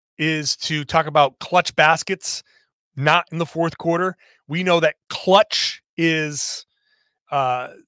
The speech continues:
you know, the, the last five minutes of a close game and all of that, crunch time. But to me, clutch baskets happen throughout the game.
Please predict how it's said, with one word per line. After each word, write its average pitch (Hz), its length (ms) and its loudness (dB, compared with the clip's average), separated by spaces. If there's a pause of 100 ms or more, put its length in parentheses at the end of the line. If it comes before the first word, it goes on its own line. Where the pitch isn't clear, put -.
(140)
you 156 140 -4
know, 127 80 -8
the, 127 180 -6
the 131 120 -2
last 147 320 6
five 151 260 6
minutes 147 260 -6
of 120 60 -14
a - 40 -10
close 160 320 0
game 156 240 0
and 139 100 -2
all 151 120 4
of 131 60 -4
that, 147 280 4
crunch 156 320 -2
time. 156 380 2 (600)
But 165 180 8 (140)
to 185 140 2
me, 202 580 -4 (320)
clutch - 400 2
baskets 175 440 2
happen 160 520 -4 (180)
throughout 165 540 2
the 180 80 -4
game. 180 440 0